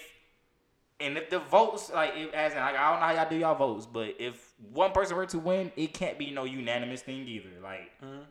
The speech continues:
Speaker 1: uh-uh. It needs to be, man, Luka got one more vote than Trae, or Trae got one more vote than Luka or something. I,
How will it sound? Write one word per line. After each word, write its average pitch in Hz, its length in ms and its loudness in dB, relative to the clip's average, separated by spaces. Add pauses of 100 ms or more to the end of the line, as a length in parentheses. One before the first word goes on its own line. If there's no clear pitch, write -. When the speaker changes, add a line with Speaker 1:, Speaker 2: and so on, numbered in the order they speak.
(100)
Speaker 1:
uh-uh. 98 360 2
It 123 140 0
needs 139 200 -4
to 135 60 -12
be, 127 180 -4
man, 113 480 -2
Luka 127 200 -8
got 113 400 -2
one 127 200 2
more 127 260 0
vote 123 260 -2
than 120 180 -10
Trae, 117 420 0 (220)
or 120 100 -2
Trae 135 340 2
got 135 240 2
one 131 180 4
more 131 240 2
vote 127 300 2
than 113 360 -2 (300)
Luka 113 280 -6
or 110 100 -6
something. 101 320 -6
I, 123 180 0